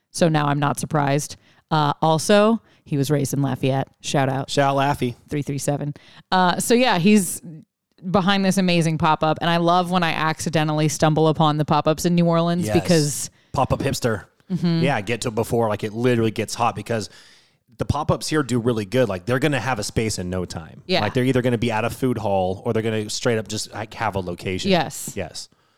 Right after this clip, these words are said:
Speaker 1: Uh, look, uh, everybody that tried something that day, because my trivia that's at that venue, I already host there on Tuesdays.
Speaker 2: Mm-hmm.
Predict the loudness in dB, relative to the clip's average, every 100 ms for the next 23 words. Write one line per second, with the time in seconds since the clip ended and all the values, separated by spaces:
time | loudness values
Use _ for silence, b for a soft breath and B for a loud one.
0 | -4 -2 0 0 -2 -8 -14 -14 _ -2
1 | 2 4 4 2 0 0 0 0 0 -4
2 | -2 0 2 0 2 2 2 0 -2 -2
3 | 0 0 0 0 2 2 2 0 -2 -2
4 | 0 -2 0 -2 0 0 2 2 2 2
5 | 2 0 0 -2 -4 -4 -6 -6 -6 -6
6 | -10 -10 -6 -2 -2 -4